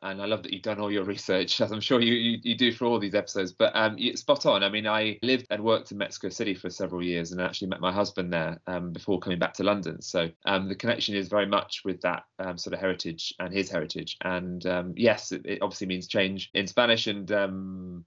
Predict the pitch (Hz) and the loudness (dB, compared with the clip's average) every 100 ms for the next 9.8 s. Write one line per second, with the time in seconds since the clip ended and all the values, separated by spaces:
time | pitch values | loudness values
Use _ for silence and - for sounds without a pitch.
0 | - 113 92 101 104 107 98 98 104 95 | 2 4 4 2 -2 -4 -4 -2 -4 -4
1 | 101 92 - 101 101 92 - 98 101 101 | -2 -2 -2 -2 -2 -4 -6 -2 0 0
2 | 98 98 95 95 92 104 87 - 104 - | 0 0 2 0 4 4 4 0 -2 6
3 | 123 110 110 104 - 107 107 120 - - | 8 8 4 -8 -4 -2 0 -2 -2 -6
4 | 90 90 87 104 90 - 92 92 90 - | -6 -6 -2 -2 -2 -8 -6 -4 -4 -4
5 | 95 101 113 107 - 92 - _ - 95 | -4 2 0 0 -6 -6 -8 _ -2 0
6 | 101 127 120 95 90 87 87 90 82 - | 4 6 4 0 -2 -4 -4 -6 -8 -4
7 | 82 85 85 95 92 85 101 110 - 107 | -2 0 0 0 -4 -4 0 0 0 -2
8 | 107 101 87 117 113 - 87 87 90 - | 0 0 0 -2 -2 -2 -2 -4 -8 -8
9 | - 101 - 104 95 78 85 - | -2 -4 0 -2 0 -4 -8 -12